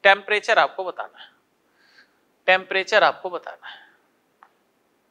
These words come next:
तो इसको कर लो calculation, ई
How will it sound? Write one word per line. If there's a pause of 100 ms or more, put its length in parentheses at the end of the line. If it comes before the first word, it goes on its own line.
(1500)
तो
इसको
कर
लो
calculation, (720)
ई